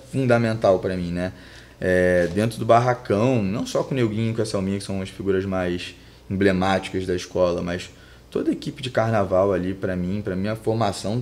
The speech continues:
tem sido fundamental. Minha relação com o Lousada é, pô, maravilhosa. Eu sou fã dele.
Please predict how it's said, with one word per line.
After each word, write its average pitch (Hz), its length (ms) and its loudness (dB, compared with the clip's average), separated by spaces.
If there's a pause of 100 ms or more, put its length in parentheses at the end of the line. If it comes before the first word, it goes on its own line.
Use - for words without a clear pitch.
(160)
tem 127 180 0
sido 131 280 -4
fundamental. 120 720 0
Minha 98 140 0
relação 110 420 0
com 135 140 -6
o 131 80 -2
Lousada 107 440 2
é, 131 100 2
pô, 131 460 -2 (200)
maravilhosa. 110 720 4
Eu 101 60 0
sou 123 200 -6 (200)
fã 120 260 4
dele. 107 400 0